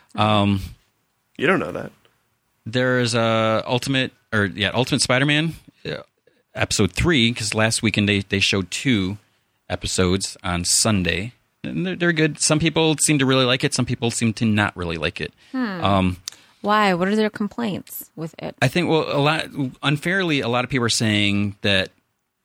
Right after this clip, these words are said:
Speaker 1: how great Spectacular Spider-Man was, which it was great. I mean, I love that series,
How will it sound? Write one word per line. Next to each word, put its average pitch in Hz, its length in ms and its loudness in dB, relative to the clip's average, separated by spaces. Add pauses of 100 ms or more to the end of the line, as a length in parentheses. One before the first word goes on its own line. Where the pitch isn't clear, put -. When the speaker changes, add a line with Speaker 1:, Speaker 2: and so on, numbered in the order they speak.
(120)
Speaker 1:
how 113 180 0
great 104 280 0
Spectacular 92 540 -2
Spider-Man 90 540 -4
was, - 360 -14
which 101 220 0
it 120 120 0
was 98 300 2
great. - 220 -4
I 87 60 -4
mean, 87 220 -2
I 92 80 -2
love 92 260 0
that 92 180 0
series, 90 520 -4